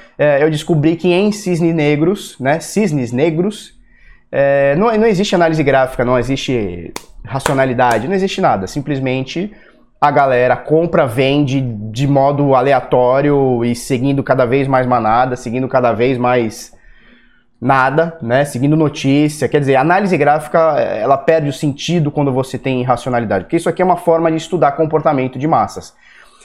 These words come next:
Quando as massas estão irracionais, na minha opinião, pode ser que algum analista, é, tenha alguma divergência de opinião, tá?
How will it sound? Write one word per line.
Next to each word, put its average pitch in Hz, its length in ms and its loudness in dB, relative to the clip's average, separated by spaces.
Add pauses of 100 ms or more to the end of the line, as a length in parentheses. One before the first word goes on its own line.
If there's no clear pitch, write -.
(140)
Quando 233 280 2
as 185 180 4
massas 156 400 2
estão 143 300 0
irracionais, 139 720 2
na 160 100 4
minha 160 140 2
opinião, 156 260 2
pode 156 220 0
ser 160 100 -2
que 156 80 -4
algum 147 200 0
analista, 135 580 0 (140)
é, 107 160 0
tenha 127 260 -2
alguma 110 720 0
divergência 135 640 0
de 135 80 -2
opinião, 131 460 0
tá? 156 320 0